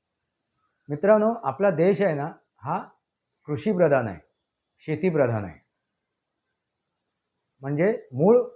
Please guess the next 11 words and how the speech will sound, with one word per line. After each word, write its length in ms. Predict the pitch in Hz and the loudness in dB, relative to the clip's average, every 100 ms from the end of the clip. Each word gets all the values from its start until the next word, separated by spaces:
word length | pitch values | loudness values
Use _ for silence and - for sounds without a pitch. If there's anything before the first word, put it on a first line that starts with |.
| 147 | -4
व्यवसाय 360 | 143 143 196 | -4 0 -2
कुठला 320 | 190 165 165 160 | -2 -4 0 2
आहे, 280 | 147 180 - _ _ _ _ _ - | 2 -2 -6 _ _ _ _ _ -12
तर 60 | 208 | -8
शेती. 540 | - 185 196 120 - _ _ _ _ _ _ _ _ _ _ _ _ _ _ _ _ _ _ _ _ _ _ - | -2 -2 -2 -8 -10 _ _ _ _ _ _ _ _ _ _ _ _ _ _ _ _ _ _ _ _ _ _ -14
मित्रांनो, 680 | 139 185 208 208 226 247 _ _ _ 123 | -8 -2 0 0 -2 -4 _ _ _ 2
जर 200 | 196 196 | 2 4
तुम्ही 400 | 196 220 247 - _ - | 2 2 -2 -8 _ -12
विष्णूचे 420 | 151 - 196 190 190 | -10 -6 -6 -2 0
दश 240 | 147 214 | 0 0
अवतार, 440 | 190 156 180 117 | 2 2 2 0